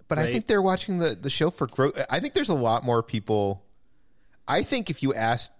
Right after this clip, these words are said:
Speaker 1: Dave Filoni and Jon Favreau why people are watching the show, I think Filoni's gonna tell you it's about the Mandalorian, the Mandalorian people,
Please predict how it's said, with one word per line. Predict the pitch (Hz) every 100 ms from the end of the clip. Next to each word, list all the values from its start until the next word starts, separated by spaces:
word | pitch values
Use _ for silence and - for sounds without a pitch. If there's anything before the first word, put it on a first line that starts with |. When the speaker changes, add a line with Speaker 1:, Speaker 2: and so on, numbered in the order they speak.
| - -
Speaker 1:
Dave | 113 120 117
Filoni | - 110 110 110 107
and | 104 98 - - - -
Jon | - 107
Favreau | 107 98 95 87 85 82 - - -
why | 104 107
people | 110 110 107
are |
watching | 101 98 -
the | 95
show, | 87 98 90 - -
I | 117
think | 131 131 120 113 - - - - -
Filoni's | 120 120 143 160
gonna | - 131
tell | 143 120
you | 117
it's | -
about | 104 101
the |
Mandalorian, | 101 110 113 110 110 107
the | 101
Mandalorian | 107 107 104 101
people, | 98 104 92 101 98 92